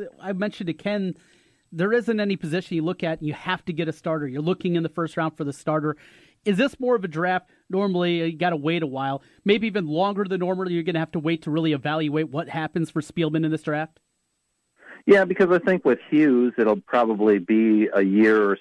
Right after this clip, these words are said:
Speaker 2: so until he can work himself regularly into the lineup. I think he'll be a returner for them immediately, but defensively it's gonna be a while. And I think it's just overall gonna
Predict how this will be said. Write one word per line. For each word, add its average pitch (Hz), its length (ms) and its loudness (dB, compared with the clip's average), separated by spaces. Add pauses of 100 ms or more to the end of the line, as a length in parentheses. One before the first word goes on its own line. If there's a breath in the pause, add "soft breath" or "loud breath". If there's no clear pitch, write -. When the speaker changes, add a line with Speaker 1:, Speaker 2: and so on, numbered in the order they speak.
Speaker 2:
so 107 280 2
until 98 280 0
he 101 140 2
can 92 280 2 (420 soft breath)
work 123 260 4
himself 107 440 2
regularly 98 840 2
into 98 240 2
the 85 60 0
lineup. 95 600 4
I 92 80 2
think 98 220 -4
he'll 92 240 4
be 98 200 0
a 90 80 4
returner 117 600 2
for 110 120 -2
them 101 220 0
immediately, 90 600 2
but 92 220 -2
defensively 107 600 2
it's 85 160 -6
gonna 90 140 -2
be 90 140 4
a 90 60 4
while. 82 400 2 (600 loud breath)
And 113 280 4
I 113 60 2
think 131 180 0
it's 117 140 -6
just 117 180 -2
overall 117 680 4
gonna 92 480 2